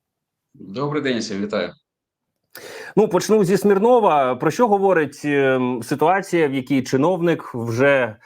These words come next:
Speaker 2: е, не вперше, в традиції взагалі в українській це є, виходить під заставу у мільйони гривень? Чи це очікувано для вас?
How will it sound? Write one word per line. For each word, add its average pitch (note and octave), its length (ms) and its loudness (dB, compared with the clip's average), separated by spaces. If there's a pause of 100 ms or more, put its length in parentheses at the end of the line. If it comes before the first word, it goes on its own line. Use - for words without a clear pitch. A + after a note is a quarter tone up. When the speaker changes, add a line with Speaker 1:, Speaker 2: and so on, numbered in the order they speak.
(360)
Speaker 2:
е, A2+ 240 0
не C#3+ 120 2
вперше, E3+ 520 -2
в - 80 -10
традиції F3 480 0
взагалі A#2+ 340 -2
в A2 60 -6
українській A2 480 -4
це G#2 220 -4
є, C#3+ 280 0
виходить B2+ 520 -2
під A2+ 140 -4
заставу D3 680 0 (400)
у B2 340 2
мільйони B2 640 2 (140)
гривень? A#2 580 0 (380)
Чи C#3 840 0
це C#3+ 100 2
очікувано G3 420 0
для C3 120 2
вас? G2+ 300 -2